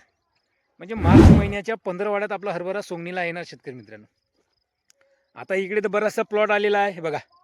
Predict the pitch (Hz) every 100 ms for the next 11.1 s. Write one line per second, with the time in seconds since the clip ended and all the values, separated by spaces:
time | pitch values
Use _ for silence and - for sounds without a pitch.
0 | _ _ - 220 - _ _ _ _ _
1 | _ _ 175 202 208 208 208 208 202 214
2 | 180 - _ _ 139 170 185 208 208 180
3 | - 156 170 175 - 196 190 196 202 202
4 | 175 170 185 185 185 170 185 175 170 190
5 | 175 - 165 160 165 160 143 143 110 _
6 | _ _ - 156 185 156 170 165 147 175
7 | - _ _ _ 170 175 156 135 113 104
8 | _ _ _ _ _ _ - 220 214 233
9 | - 220 233 226 233 226 220 226 208 -
10 | 214 214 196 202 214 _ _ _ _ _
11 | -